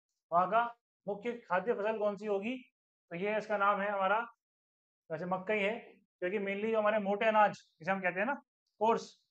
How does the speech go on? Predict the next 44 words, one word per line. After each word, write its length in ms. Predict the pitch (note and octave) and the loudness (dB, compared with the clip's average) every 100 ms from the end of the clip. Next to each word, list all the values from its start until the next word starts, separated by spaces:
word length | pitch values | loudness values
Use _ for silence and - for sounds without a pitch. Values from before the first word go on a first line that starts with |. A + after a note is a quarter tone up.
| - | 2
कोर्स 280 | A3+ - A3+ | 2 2 -4
सीरियल्स, 480 | G3+ G3+ E3+ - _ _ _ _ _ _ - | 0 0 0 -6 _ _ _ _ _ _ -8
उनकी 220 | G3 G#3 | -4 -4
फसल 320 | G3+ G3+ A3+ G#3+ | -2 0 4 4
हमारे 240 | G#3 G#3+ | 6 6
ऐसे 220 | A3 G#3 | 4 2
क्षेत्रों 300 | G#3 G3 G3+ | -6 -6 -4
में 60 | G3 | -4
उगती 220 | F3 F#3+ | -6 -6
है, 100 | A3+ | -2
जहाँ 140 | G3+ | 0
पानी 320 | A3 G3 G3+ A3+ | 2 0 0 -4
की 80 | |
कमी 200 | A#3 G#3+ | -6 -6
होती 240 | A3 F3 E3+ | -6 -8 -6
है, 60 | |
आर्द्रता 420 | E3 E3+ F#3+ G3 G3+ | -4 -4 -2 0 0
की 280 | A3+ D4 _ _ _ | -2 -12 _ _ _
कमी 180 | G3+ A3 | -4 -2
होती 260 | G#3 E3+ D3+ | -4 -4 -8
है, 80 | C#3+ | -10
शुष्क 300 | A3+ A3+ B3 | -8 -8 -4
क्षेत्र 280 | G#3+ G#3 | -4 -4
होते 220 | E3+ C#3+ C#3 | -4 -4 -8
हैं, 100 | C#3 _ _ _ _ - | -12 _ _ _ _ -10
ठीक 120 | E3+ | -4
है। 80 | C4 - _ _ _ _ _ _ _ _ - | -4 -4 _ _ _ _ _ _ _ _ -4
तो 60 | |
वही 120 | E3 F#3 | -2 4
कह 120 | F#3+ | 4
रहा 100 | G3 | 4
है 100 | A3 | 2
ये, 100 | - | -2
किसका 560 | - _ - D#3+ G3+ | -8 _ -14 -4 2
है 80 | G3+ | 4
आंसर 280 | F#3+ F3+ G3 | 4 0 -6
इसका? 240 | F#3+ A3+ - _ _ _ _ | -4 -6 -6 _ _ _ _
सोरगम, 500 | F3+ F#3 F#3+ B3 B3 | 4 6 6 0 -4
सोरगम 340 | - F3 F#3 | -4 0 2
की 60 | F#3 | 4
बात 160 | F#3 F3+ | 2 2
कर 100 | E3+ | 0
रहा 120 | |
है। 80 | G3 | -2